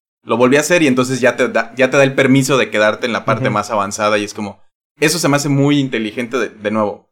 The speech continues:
Speaker 1: Estaban los passwords antes, ahora lo mantienen ya más directo, pero es eso, es, es, no es dificultad por dificultad por hacerte la vida imposible, es por ponerte un reto, pero que el juego sabe que vas a poder hacer.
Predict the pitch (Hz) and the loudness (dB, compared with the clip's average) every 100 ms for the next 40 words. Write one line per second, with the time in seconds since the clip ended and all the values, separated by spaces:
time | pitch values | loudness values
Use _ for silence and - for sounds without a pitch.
0 | _ - 123 135 127 127 123 120 123 127 | _ 0 2 2 2 0 0 -4 -2 -2
1 | 127 104 110 110 104 104 110 113 104 104 | -2 0 0 0 -4 -6 -4 -4 -2 -2
2 | 107 104 - _ _ _ 117 113 107 - | -2 -4 -6 _ _ _ -4 -2 -2 -4
3 | 143 - _ _ _ _ 127 185 202 180 | -6 -6 _ _ _ _ 2 4 4 2
4 | - 135 - 139 139 - 143 147 151 _ | 2 -2 -2 -4 -4 -4 -2 0 -2 _
5 | _ 175 170 131 127 135 139 165 143 123 | _ -6 -4 -2 2 2 2 0 0 -4
6 | - 113 131 127 131 113 127 135 110 120 | -8 0 0 2 0 0 0 0 2 2
7 | 131 127 101 131 127 123 - 127 120 127 | 0 -2 -2 2 2 0 -2 -2 0 0
8 | 131 143 139 131 - 165 - _ _ _ | 0 -2 0 0 -2 -6 -8 _ _ _
9 | _ 120 113 113 110 139 139 139 131 135 | _ 0 0 -2 0 2 2 0 -2 -2
10 | 113 117 135 107 101 107 101 120 107 101 | -2 -2 -4 -4 0 0 0 -4 -6 -8